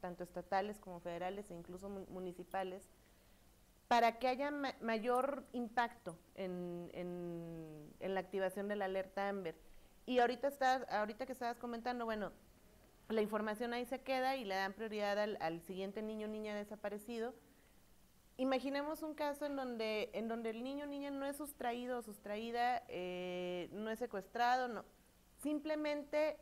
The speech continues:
se dio la media vuelta porque l-, iba pasando un payasito, se fue atrás del payasito y se perdió. Y entonces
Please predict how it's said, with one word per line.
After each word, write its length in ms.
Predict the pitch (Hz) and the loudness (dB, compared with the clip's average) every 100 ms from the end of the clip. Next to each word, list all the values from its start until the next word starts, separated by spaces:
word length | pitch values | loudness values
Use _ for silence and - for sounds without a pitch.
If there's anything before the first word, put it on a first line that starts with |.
| - - | -14 -18
se 200 | - 240 | -2 2
dio 140 | 247 | 4
la 160 | 269 285 | 4 2
media 460 | 254 226 254 262 269 | 0 -2 2 4 4
vuelta 240 | 269 269 | 2 -2
porque 280 | 233 - 185 - - | -6 -8 -10 -12 -10
l-, 260 | 202 202 - - | -8 -8 -10 -10
iba 220 | 247 254 | -2 0
pasando 320 | 247 226 247 | 0 -2 -2
un 60 | 254 | -2
payasito, 580 | 233 196 185 247 233 330 - - - - - - - | -2 -2 -4 -8 -8 -12 -14 -20 -20 -20 -20 -20 -10
se 160 | 180 220 | -2 2
fue 140 | 262 | 2
atrás 240 | 269 277 269 | 2 0 0
del 120 | 262 | 0
payasito 720 | 233 226 226 269 262 294 302 - - - | 0 0 0 -4 -4 -4 -6 -8 -16 -10
y 80 | |
se 120 | 226 254 | -8 -6
perdió. 300 | 285 285 381 - - - - - - - - - - - 240 | -4 -4 -6 -10 -20 -20 -20 -20 -20 -20 -20 -20 -20 -12 -2
Y 100 | 269 | 0
entonces 600 | 269 302 294 311 320 | 2 0 2 0 -2